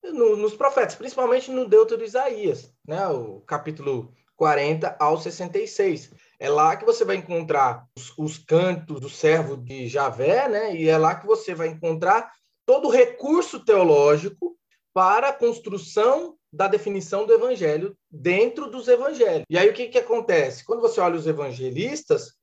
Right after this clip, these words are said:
eles usam, é, os termos de forma muito diferente, mas de qualquer maneira, em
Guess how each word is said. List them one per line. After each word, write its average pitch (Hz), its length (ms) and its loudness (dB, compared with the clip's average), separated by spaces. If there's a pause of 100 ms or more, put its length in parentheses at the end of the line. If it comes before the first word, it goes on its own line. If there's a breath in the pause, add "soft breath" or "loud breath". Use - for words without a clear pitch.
(160)
eles 180 360 -2
usam, 196 540 0 (340)
é, 139 240 -2
os 131 200 -10
termos 185 420 2
de 156 100 -6
forma 170 320 0
muito 180 300 -6
diferente, 208 920 2 (120)
mas 202 140 -2
de 220 80 -10
qualquer 240 360 0
maneira, 220 640 4
em 180 160 -4